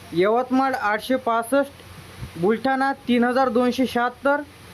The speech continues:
वाशिममध्ये जे आहे दोन हजार शहाऐंशी, सॉरी दोनशे शहाऐंशी, अमरावती, अकोला,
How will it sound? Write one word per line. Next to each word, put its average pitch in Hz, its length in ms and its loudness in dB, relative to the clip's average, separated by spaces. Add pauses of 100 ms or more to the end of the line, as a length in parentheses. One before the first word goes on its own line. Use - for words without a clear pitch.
(340)
वाशिममध्ये 240 600 2
जे 233 100 0
आहे 269 120 2
दोन 220 280 0
हजार 262 360 2
शहाऐंशी, 254 540 0 (880)
सॉरी 247 320 0 (120)
दोनशे 233 400 0
शहाऐंशी, 254 540 0 (960)
अमरावती, 254 600 2 (120)
अकोला, 262 520 0